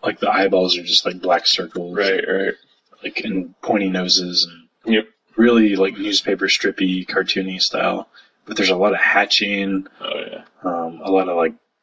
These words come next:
Speaker 1: grime on the sidewalks and walls and stuff. He does a lot of detail.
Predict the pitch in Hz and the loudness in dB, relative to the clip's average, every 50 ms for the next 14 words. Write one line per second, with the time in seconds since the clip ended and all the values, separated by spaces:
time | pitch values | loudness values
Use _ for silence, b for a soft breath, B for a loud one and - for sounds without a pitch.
0 | _ _ - - 110 107 107 95 92 95 - 90 90 - - - - 92 95 92 | _ _ 0 2 4 4 2 2 0 -4 -6 -6 -4 0 0 2 2 2 2 0
1 | 92 - - - 92 87 87 90 90 90 90 92 92 90 90 90 - 90 92 - | 0 0 0 0 0 -2 0 2 4 4 4 4 4 2 2 0 -2 0 0 -2
2 | - - - - - - - - _ _ _ _ _ _ _ _ _ _ 113 107 | -2 -2 -6 -10 -14 -16 -20 -20 _ _ _ _ _ _ _ _ _ _ -2 0
3 | 101 95 92 90 - 104 104 98 87 85 85 180 - - - - - - - - | 0 0 0 0 2 2 2 2 2 0 -2 -4 -4 -4 -2 -2 -2 -2 -4 -6